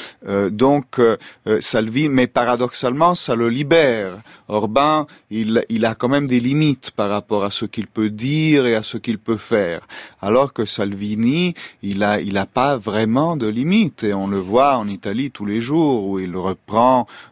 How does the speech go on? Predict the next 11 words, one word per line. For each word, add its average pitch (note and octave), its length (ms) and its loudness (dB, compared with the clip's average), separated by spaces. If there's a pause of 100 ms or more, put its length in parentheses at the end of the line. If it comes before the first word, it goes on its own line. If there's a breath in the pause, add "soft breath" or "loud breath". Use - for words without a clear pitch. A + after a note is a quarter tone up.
euh, F#2 240 -6
de F2+ 120 -6
façon G#2 540 -6
consciente A#2+ 960 0 (400 loud breath)
des G2 120 -4
postures A2 720 0
mussoliniennes. A2+ 1080 0
Il, F#2 380 -6 (240 loud breath)
il, F#2+ 280 -4
il F2 360 -8
se, F#2+ 320 -4